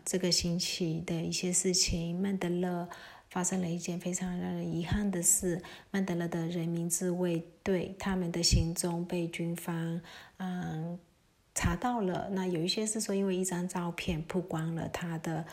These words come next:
呃，位置，所以军方去攻坚的时候，人民自卫队这边有死伤。那个照片跟，呃，影片看起来都非常的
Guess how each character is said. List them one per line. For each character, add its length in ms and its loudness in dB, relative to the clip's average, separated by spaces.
呃， 140 -4
位 260 2
置， 300 -2
所 160 -2
以 140 -2
军 200 -4
方 160 -2
去 120 -4
攻 260 -2
坚 180 0
的 140 0
时 240 0
候， 320 -4
人 120 0
民 140 2
自 160 0
卫 180 2
队 300 0
这 160 0
边 320 0
有 240 0
死 340 4
伤。 460 4
那 100 0
个 200 -2
照 320 0
片 200 -4
跟， 320 -2
呃， 380 -2
影 200 0
片 260 -2
看 160 -2
起 140 -2
来 140 -2
都 160 -2
非 220 -2
常 320 -2
的 500 -2